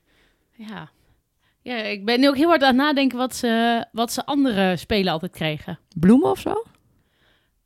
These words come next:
Speaker 1: Ja, maar voor mij, ja, maar misschien ook nog wel altijd een, omdat ze heel vaak, wat je zegt, die medalceremonies op een ander moment zijn. Dus voor mij is dat wel ergens een beetje gebruikelijk. Eh, nou, maar goed, ja.
Speaker 2: Nou, dat was mijn what the fuck all.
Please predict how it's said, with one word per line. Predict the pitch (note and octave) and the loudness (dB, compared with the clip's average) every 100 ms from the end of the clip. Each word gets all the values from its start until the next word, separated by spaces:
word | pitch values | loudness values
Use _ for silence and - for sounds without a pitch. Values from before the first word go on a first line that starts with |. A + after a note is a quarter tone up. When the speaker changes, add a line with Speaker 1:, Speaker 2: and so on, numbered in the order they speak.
| _ | _
Speaker 1:
Ja, | - C4+ B3+ | -10 -4 -4
maar | F#3+ F#3+ | -4 -4
voor | |
mij, | B3+ C4 | -4 -6
ja, | - A#3+ A3+ D3+ - - | -6 -8 -6 -6 -10 -12
maar | G#3+ | -8
misschien | G#3 - G#3+ | -8 -8 -10
ook | |
nog | B3 | -8
wel | B3 | -6
altijd | G#3+ G3+ | -6 -6
een, | G#3 G#3 - A#2+ | -6 -8 -8 -14
omdat | G3+ G3+ | -14 -8
ze | A3 | -4
heel | G#3+ | -4
vaak, | G#3+ | -4
wat | G3 | -6
je | G3 | -6
zegt, | G3 | -6
die | - | -4
medalceremonies | F#3+ G#3 G3+ - G#3 G3+ G3+ G#3 | -4 -4 -4 -4 -4 -2 -2 -4
op | G3+ | -6
een | G#3 | -6
ander | G#3+ G#3 | -4 -4
moment | G3 G3+ G#3+ | -4 -6 -6
zijn. | F3 F3 | -6 -6
Dus | G#3+ F#3+ | -6 -8
voor | G#3 | -10
mij | G#3 | -10
is | |
dat | F#3+ | -10
wel | G3 G3 G3 F#3+ _ _ _ _ - | -8 -4 -4 -8 _ _ _ _ -6
ergens | B3+ C#4 A#3+ | -4 -2 0
een | A3 | 2
beetje | A#3+ D4 - G#3 F#3+ - _ _ _ _ _ _ _ _ _ | 2 2 0 -4 -4 -8 _ _ _ _ _ _ _ _ _
gebruikelijk. | - F#3+ F3+ F3+ G#3+ A3 D4+ - | -14 -6 -4 -6 -8 -14 -14 -14
Eh, | A#3 G#3+ G3+ G3 - | -12 -10 -8 -10 -8
nou, | C#4 | -4
maar | G3 | -4
goed, | E3 G3+ | -6 -8
ja. | A#3+ D#3 - - _ _ _ _ | -8 -8 -10 -20 _ _ _ _
Speaker 2:
Nou, | - B2+ D3+ | 0 2 2
dat | F3+ | 2
was | E3+ D#3+ | 0 0
mijn | F#3+ E3+ D#3 D3 | 0 2 0 -2
what | F#3 | -6
the | - | -6
fuck | - E3 | -8 0
all. | A3+ | 2